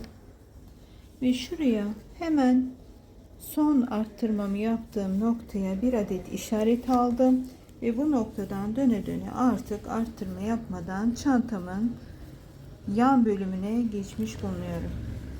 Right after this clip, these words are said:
Üç sıra daha kırmızı öreceğim.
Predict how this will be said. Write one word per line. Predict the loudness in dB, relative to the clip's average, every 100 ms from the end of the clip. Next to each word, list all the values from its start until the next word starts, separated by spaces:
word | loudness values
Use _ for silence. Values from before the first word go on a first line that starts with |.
| -12 _ -20 -20 -10 2
Üç | 2 2
sıra | 0 4 4 4
daha | 2 4 2 2
kırmızı | 2 6 8 6 4
öreceğim. | 2 2 0 -2 -2